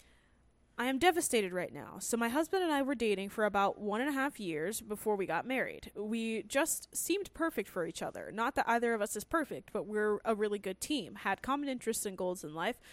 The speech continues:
same sense of humor, communicate well, and encouraged each other to be better versions of ourselves. One night before getting married, we put all our goals on our, on paper. We both agreed to to them together and started to save up for them.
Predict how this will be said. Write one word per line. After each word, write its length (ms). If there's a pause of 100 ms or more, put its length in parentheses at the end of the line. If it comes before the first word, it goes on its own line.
(100)
same 240
sense 200
of 120
humor, 320
communicate 540
well, 300
and 140
encouraged 380
each 140
other 140
to 80
be 100
better 260
versions 400
of 80
ourselves. 520 (300)
One 220
night 160
before 260
getting 260
married, 300
we 80
put 180
all 200
our 100
goals 320
on 80
our, 180
on 160
paper. 440
We 140
both 220
agreed 380
to 200 (320)
to 120
them 220
together 440
and 120
started 240
to 80
save 240
up 100
for 140
them. 240